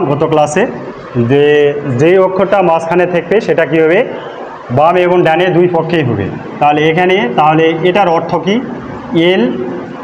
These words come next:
অনুপাত এম equal to এম অনুপাত এন।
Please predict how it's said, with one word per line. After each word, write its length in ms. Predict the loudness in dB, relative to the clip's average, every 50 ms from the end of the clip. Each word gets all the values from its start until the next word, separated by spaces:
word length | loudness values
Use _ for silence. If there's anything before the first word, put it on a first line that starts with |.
| -6 -2 0
অনুপাত 460 | 2 2 2 0 2 2 2 2 0 -2 -4 -8 -8 -10 -10 -10 -12 -12 -6 -4 -2 0 0
এম 120 | 0 0 -2 -2 -4 -6 -6 -4 -4 -2
equal 340 | -2 0 0 0 2 0 0 0 0
to 80 | 0 0 -2 -4 -6 -10 -10 -10 -10 -10 -12 -12 -12 -12 -14 -8 -4 -2 0 0 0
এম 120 | 0 0 -2 -4 -4 -6 -4 -2 0
অনুপাত 460 | 0 0 0 2 2 2 2 2 2 0 -4 -6 -6 -8 -8 -10 -12 -12 -6 -2 -2 0 0
এন। 100 | 0